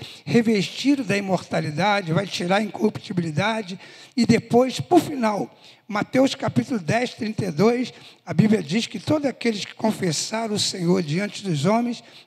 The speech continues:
ele confessará diante do Pai que está nos céus. Para que aconteça o último processo de nossas vidas. Romanos capítulo oito, trinta, que é a glorificação do nosso corpo. Diga assim comigo, "Nós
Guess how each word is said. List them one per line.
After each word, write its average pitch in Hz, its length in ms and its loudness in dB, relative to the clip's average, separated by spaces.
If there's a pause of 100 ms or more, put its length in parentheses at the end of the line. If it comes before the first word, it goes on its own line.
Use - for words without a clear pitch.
ele 208 220 0
confessará 185 800 0
diante 165 340 -2
do 165 100 2
Pai 156 300 2
que 147 60 -12
está 165 140 0
nos 147 140 2
céus. 123 540 0 (440)
Para 185 200 4
que - 100 -2
aconteça 190 600 0
o 185 60 6
último 294 420 8
processo 220 600 0
de 233 40 -8
nossas 190 340 -2
vidas. 131 480 -4 (400)
Romanos 185 520 2
capítulo 202 480 -2
oito, 226 240 0
trinta, 202 560 -2 (240)
que 208 140 -4
é 190 60 0
a 170 120 0
glorificação 233 1700 2
do 208 160 -4
nosso 196 360 -4
corpo. 143 600 2 (360)
Diga 214 340 0
assim 214 220 -4
comigo, 170 420 0
"Nós 226 760 2